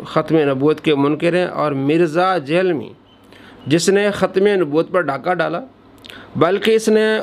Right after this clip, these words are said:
ان علماء کو بدنام کرنے کی کوشش کی جو علماء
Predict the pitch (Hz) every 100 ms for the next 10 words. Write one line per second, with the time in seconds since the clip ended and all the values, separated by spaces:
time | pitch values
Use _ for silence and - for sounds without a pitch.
0 | 202 202 214 180 170 151 151 165 175 175
1 | 131 135 139 160 175 170 151 147 147 143
2 | 143 135 123 131 - 135 - - - -
3 | 143 147 165 170 107 147 143 135 143 131